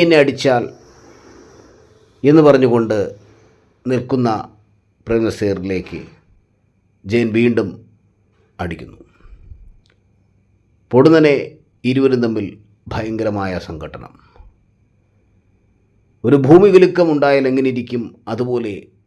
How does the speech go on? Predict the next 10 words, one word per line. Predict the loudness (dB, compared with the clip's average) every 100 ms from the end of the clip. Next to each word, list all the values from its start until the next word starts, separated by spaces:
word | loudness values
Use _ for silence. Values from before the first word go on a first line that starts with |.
| _ _ _ _ _ _
തിയേറ്റർ | -2 -2 -2 -10 -8
കുലുങ്ങുമാർ | -4 -2 -4 -4 -6 -10 -18 _ _ _ _ _ _ _ _ _ _ _ _ _
അതിഭയങ്കരമായ | 0 2 4 2 2 0 0 0 -2 -4 -8 -14 -20 -20 _ _ _ -20 -4
സംഘട്ടനം | -2 0 -2 -4 -6 -8 _ _ _ _ _ _ _ _ _
അവിടെ | -6 -6
തുടങ്ങുകയായി. | -8 -12 -12 -16 -20 -20 -20 _ _ _ _ _ _ _ _ _ _ _ _ _
ഇരുവരും | 0 4 4 4
തമ്മിലുള്ള | 0 -2 -2 -4 -6 -14 _ _ _ _ _
ആ | -6 -6
സംഘട്ടനം | -6 -6 -6 -6 -6 -8